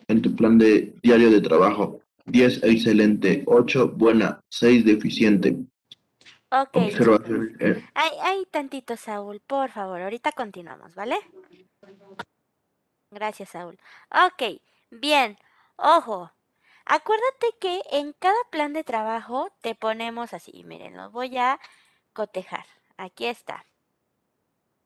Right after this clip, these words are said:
Speaker 2: Si vas a sacar un diez así súper bonito, bueno, esto es con lo que tienes que cumplir. Si vas a sacar un ocho, bueno, esto es con lo que tienes que cumplir. Si vas a sacar un seis,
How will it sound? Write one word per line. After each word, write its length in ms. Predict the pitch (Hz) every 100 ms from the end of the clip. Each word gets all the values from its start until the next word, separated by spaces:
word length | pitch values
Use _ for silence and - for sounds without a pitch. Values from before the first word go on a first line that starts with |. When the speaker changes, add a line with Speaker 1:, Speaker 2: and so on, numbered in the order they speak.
| _ _ _ _ _
Speaker 2:
Si 240 | - 262
vas 180 | 294 392 440
a 260 | - -
sacar 420 | - 269 - 247 247
un 200 | 262 254
diez 380 | 247 247 247
así 260 | 226 - 226
súper 420 | - 240 - 220
bonito, 640 | 202 214 262 294 359 381
bueno, 300 | 339 226 202
esto 180 | 214 -
es 80 | 277
con 220 | - 262
lo 80 | 240
que 100 | 226
tienes 320 | 220 220 220
que 140 | - 190
cumplir. 460 | 190 - 185 147 _ _ _ _ _
Si 220 | 254 262
vas 200 | 320 349
a 80 | 392
sacar 460 | 294 - 269 269
un 160 | 269 277
ocho, 480 | 302 330 - 370 381
bueno, 380 | 214 180 185 -
esto 520 | 165 170 175 170 208
es 80 | -
con 180 | 254 269
lo 100 | 277
que 120 | 247
tienes 340 | 175 165 170
que 140 | - 214
cumplir. 460 | 262 269 381 339 _ _ _ _ _
Si 200 | - 269
vas 240 | 269 311 381
a 60 |
sacar 420 | - 320 - 254
un 160 | 254 285
seis, 520 | - 254 226 240 _